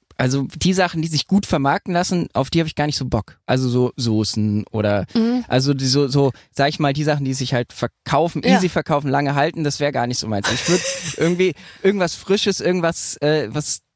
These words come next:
Speaker 1: tagesaktuell ist, so.
Speaker 2: Die alle Farben Gurke.
Speaker 1: Sowas.
Speaker 2: Sowas.
Speaker 1: Eigene Züchtung. <laughs> Das wäre doch ein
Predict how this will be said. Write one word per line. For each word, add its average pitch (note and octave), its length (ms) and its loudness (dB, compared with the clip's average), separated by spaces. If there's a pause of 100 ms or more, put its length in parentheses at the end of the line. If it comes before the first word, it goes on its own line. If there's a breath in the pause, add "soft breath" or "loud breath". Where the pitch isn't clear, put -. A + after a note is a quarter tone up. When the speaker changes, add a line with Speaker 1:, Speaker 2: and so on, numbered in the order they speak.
(220)
Speaker 1:
tagesaktuell A#2 800 -2
ist, G#2 160 -8
so. G#2 140 -4
Speaker 2:
Die - 120 -2
alle C#4+ 160 0
Farben B3+ 320 0
Gurke. F#3+ 400 -2 (440)
Speaker 1:
Sowas. F3+ 560 0
Speaker 2:
Sowas. G#3+ 200 4
Speaker 1:
Eigene G#3 220 2
Züchtung. B2 640 -2 (220)
<laughs> E3+ 200 -2
Das G#3+ 220 0
wäre F#3 160 0
doch C#3 80 -6
ein - 60 -18